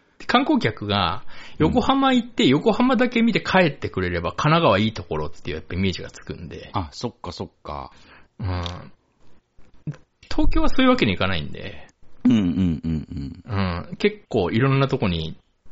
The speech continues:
Speaker 1: 散らばってるんで、いろんなものが。
Speaker 2: そうですよね。
Speaker 1: うん。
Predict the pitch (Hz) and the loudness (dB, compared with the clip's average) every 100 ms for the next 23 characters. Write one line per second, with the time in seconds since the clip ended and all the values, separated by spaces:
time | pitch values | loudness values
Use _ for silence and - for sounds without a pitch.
0 | - _ - - 120 107 104 - 98 82 | -20 _ -12 -2 0 2 0 -2 -4 -4
1 | 80 78 85 80 78 80 - - - - | -8 -8 -8 -8 -10 -12 -16 -18 -20 -16
2 | - 185 127 85 - 76 78 107 107 107 | -6 0 0 0 -4 -6 -4 -2 -4 -6
3 | 104 - _ - 98 90 85 80 | -8 -10 _ -8 -4 -4 -6 -8